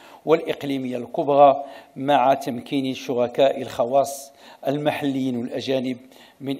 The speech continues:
إمكانيات الاستثمار في إطار آلية تجمع بين القطاعين العام والخاص. حضرات السيدات والسادة، بفضل جاذبية مناخ الأعمال ببلادنا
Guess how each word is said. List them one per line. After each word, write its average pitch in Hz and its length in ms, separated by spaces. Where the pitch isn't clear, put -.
إمكانيات 120 680
الاستثمار 123 600
في 123 200
إطار 120 420
آلية 135 480
تجمع 117 380
بين 120 240
القطاعين 117 840
العام 110 420
والخاص. - 560
حضرات 160 420
السيدات 151 560
والسادة، 117 420
بفضل 151 720
جاذبية 151 640
مناخ 147 440
الأعمال 135 380
ببلادنا 110 600